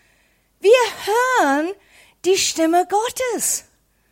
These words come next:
Wir erahnen die Impulse, weil wir seine Stimme hören und wir dürfen dann danach gehen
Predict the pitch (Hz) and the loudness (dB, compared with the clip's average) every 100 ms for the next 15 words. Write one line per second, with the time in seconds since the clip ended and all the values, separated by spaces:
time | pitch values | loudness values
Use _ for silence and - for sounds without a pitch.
0 | _ _ _ _ - 392 440 - 392 - | _ _ _ _ 0 4 4 2 0 0
1 | 381 403 440 427 403 339 339 339 - 466 | -4 -2 -4 -6 -6 -4 -2 -4 -2 -2
2 | 480 453 349 359 370 381 415 359 349 330 | 0 -2 -2 -2 0 -2 -2 -4 -6 -4
3 | 359 339 330 370 339 330 359 427 392 - | -6 -6 -8 -10 -6 -4 -2 -2 -2 -2
4 | 349 349 349 254 - 381 427 - 381 349 | -2 -2 -6 -8 -4 -2 -2 -4 -10 -8
5 | 320 311 330 359 440 - - 359 208 - | -6 -4 -2 0 -2 -4 -14 -12 -12 -14